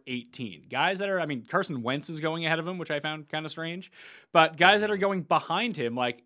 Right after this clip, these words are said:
Speaker 1: Fields, Tua, Daniel Jones,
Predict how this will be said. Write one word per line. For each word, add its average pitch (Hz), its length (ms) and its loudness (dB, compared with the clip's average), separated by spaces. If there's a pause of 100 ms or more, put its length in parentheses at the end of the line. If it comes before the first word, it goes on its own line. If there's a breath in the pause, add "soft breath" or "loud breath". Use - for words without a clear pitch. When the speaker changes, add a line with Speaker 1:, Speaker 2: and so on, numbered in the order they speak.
(100)
Speaker 1:
Fields, - 640 -2 (140)
Tua, 170 400 0 (180)
Daniel 190 380 0
Jones, 131 600 -6